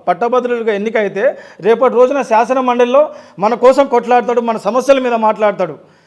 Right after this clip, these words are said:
ఇప్పుడు ఈ కాంగ్రెస్ గవర్నమెంట్ వచ్చింది. ఈ కాంగ్రెస్ గవర్నమెంట్ వచ్చిన తర్వాత మొదటి ఏడాదిలోనే యాభై రె-, యాభై ఆరు, యాభై ఆరు వేల పోస్టులు భర్తీ చేసిన అంటుండు.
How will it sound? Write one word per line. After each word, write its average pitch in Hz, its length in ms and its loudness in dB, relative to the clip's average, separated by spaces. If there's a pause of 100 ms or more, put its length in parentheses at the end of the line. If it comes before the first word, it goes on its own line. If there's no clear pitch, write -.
(360)
ఇప్పుడు 247 540 4 (120)
ఈ 208 80 -2
కాంగ్రెస్ 226 460 2
గవర్నమెంట్ 247 400 2
వచ్చింది. 202 400 -2 (280)
ఈ 202 100 -2
కాంగ్రెస్ 240 420 2
గవర్నమెంట్ 262 420 2
వచ్చిన 240 240 -4
తర్వాత 240 420 2
మొదటి 233 480 0
ఏడాదిలోనే 240 640 2
యాభై 226 300 4
రె-, 254 180 4
యాభై 247 320 6
ఆరు, 254 340 4
యాభై 220 360 2
ఆరు 240 180 4
వేల 226 180 0
పోస్టులు 240 360 -4
భర్తీ 226 260 -2
చేసిన 214 280 -6
అంటుండు. 190 360 -8